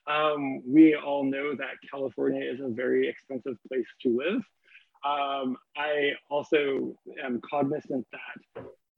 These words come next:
three and three and three and four, or however that math works out, um, percentages, if you're starting from not a terribly large number, is not going to be,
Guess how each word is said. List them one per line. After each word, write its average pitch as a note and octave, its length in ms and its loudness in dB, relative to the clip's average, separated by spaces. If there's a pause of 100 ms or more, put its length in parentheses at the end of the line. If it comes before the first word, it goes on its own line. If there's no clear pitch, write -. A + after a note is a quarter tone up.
(420)
three D3+ 720 6
and B2+ 140 -2 (140)
three C#3+ 400 2
and A#2+ 200 -4
three C3+ 280 2
and A#2 200 -4
four, C3+ 260 -2
or B2 260 -4
however C3 260 -4
that C3+ 180 -8
math C3 280 -12
works C3 240 2
out, C#3 180 0 (380)
um, C3+ 320 -2
percentages, D3 720 0
if - 180 -6
you're C#3+ 120 2
starting D#3+ 360 4
from D3 140 -2
not C#3+ 200 -4
a A#2+ 60 -4
terribly C#3 580 2
large C3 280 -2
number, D#3+ 300 2
is C#3 180 0
not D3 320 -4
going D3+ 220 2
to C3+ 160 4
be, C#3 340 6